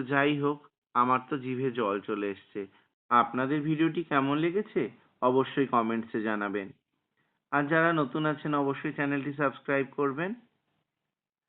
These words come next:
তো আপনারা কিভাবে পটল রান্না করেন অবশ্যই আমার সাথে শেয়ার করবেন। এই ধরনের রেসিপিগুলো গরম ভাতের সাথে কিন্তু দারুণ লাগে।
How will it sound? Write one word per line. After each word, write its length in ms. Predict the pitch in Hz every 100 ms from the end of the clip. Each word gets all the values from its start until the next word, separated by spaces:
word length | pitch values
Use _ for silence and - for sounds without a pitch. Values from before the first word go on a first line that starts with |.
| _ _
তো 40 | 170 -
আপনারা 560 | 113 113 - 139 151 135 - - _ _
কিভাবে 380 | 147 131 135 151
পটল 340 | - 123 127 131
রান্না 300 | 147 170 196
করেন 300 | 185 139 160 180 - _
অবশ্যই 460 | 131 131 131 - 143
আমার 240 | 131 127 135
সাথে 200 | 139 202
শেয়ার 320 | - 131 104
করবেন। 440 | - 104 92 95 92 - _ _ -
এই 180 | 151
ধরনের 400 | 165 180 190 196 180
রেসিপিগুলো 680 | 135 123 170 196 175 139 135 185 - _ 123
গরম 380 | 117 123 143 165
ভাতের 320 | 170 170 170 165
সাথে 200 | 151 160
কিন্তু 260 | 151 151 190
দারুণ 440 | 143 117 113 113 107
লাগে। 360 | 101 92 90